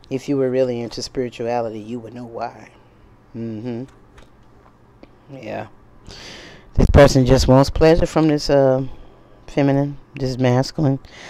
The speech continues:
Um, this is somebody she was intimate with in the past, but she's released everything old in the past to,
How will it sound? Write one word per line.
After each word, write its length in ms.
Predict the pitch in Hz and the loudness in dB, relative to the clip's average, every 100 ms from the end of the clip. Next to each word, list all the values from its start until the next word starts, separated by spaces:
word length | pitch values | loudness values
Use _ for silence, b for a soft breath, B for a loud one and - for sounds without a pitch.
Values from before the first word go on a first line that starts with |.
| B B | B B
Um, 500 | - 135 131 127 123 | 2 6 6 6 4
this 160 | 120 - | 2 0
is 80 | 127 | 0
somebody 340 | - 135 135 | 2 2 4
she 140 | - 139 | 4 4
was 80 | |
intimate 420 | 135 143 - 175 170 | 2 4 4 2 2
with 200 | 165 - | 0 2
in 80 | |
the 60 | 139 | 2
past, 500 | - 135 135 139 - B B B B - | 4 6 6 4 -2 B B B B 2
but 200 | 127 113 | 4 4
she's 320 | - 147 139 | 2 0 0
released 460 | 135 139 165 - | 0 2 2 2
everything 540 | 131 135 - 131 127 127 | 0 0 0 2 2 0
old 500 | 127 131 131 120 117 | 2 4 4 2 -2
in 120 | 117 | -2
the 60 | 113 | -2
past 600 | - 135 123 107 107 - | 0 2 2 0 -6 -4
to, 200 | 107 | -4